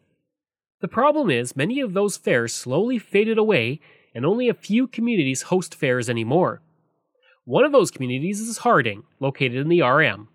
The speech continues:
The origins of the fair dates back to a plowing match held by the Landowner Electoral Division Farmers Institute. Thompson Jasper then encouraged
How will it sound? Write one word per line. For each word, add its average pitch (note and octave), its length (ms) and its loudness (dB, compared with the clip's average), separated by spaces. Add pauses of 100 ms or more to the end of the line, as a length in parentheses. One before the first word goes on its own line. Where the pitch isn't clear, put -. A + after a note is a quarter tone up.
(1000)
The B2 100 -2
origins A3+ 340 2
of E3 100 0
the D3 80 -2
fair B2 340 2
dates F3+ 300 -2
back D3 280 -2
to - 120 -8
a B2+ 60 -4
plowing G3 480 0
match A#2 300 -4
held E3+ 260 -2
by D3+ 160 -2
the B2 80 -6
Landowner F#3 640 -2
Electoral F3 580 -2 (240)
Division F3 440 0
Farmers E3 580 0
Institute. C3 640 -4 (720)
Thompson C3 400 -4
Jasper D3+ 500 0
then C3+ 160 -2
encouraged D#3+ 480 -2